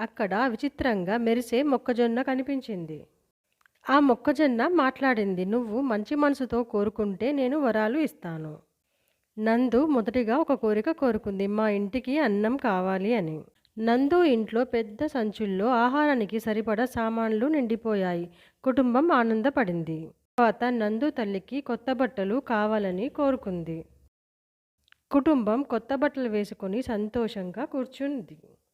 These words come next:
నందు, "నా తండ్రి ఆరోగ్యం బావుండాలి" అని కోరుకుంది. గ్రామస్తులు ఆ కుటుంబం జీవితం మారిపోవటం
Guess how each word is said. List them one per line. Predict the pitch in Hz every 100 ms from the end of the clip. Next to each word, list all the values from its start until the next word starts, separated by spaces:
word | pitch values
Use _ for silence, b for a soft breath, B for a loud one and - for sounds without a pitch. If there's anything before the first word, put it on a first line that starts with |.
| _ _ _ _ _ _ _ 220
నందు, | 226 233 226 220
"నా | 294 262
తండ్రి | 240 208 214 277
ఆరోగ్యం | 233 202 208 190 226 254
బావుండాలి" | 208 190 202 196 196 185 202
అని | - 262
కోరుకుంది. | 349 311 247 180 170 160 160 160 _ _ _ _ _ _ _ _ -
గ్రామస్తులు | 202 220 254 320 - 220 240 294
ఆ | 240
కుటుంబం | 240 214 233 262 302
జీవితం | 240 247 202 208 233
మారిపోవటం | 220 208 240 269 262 254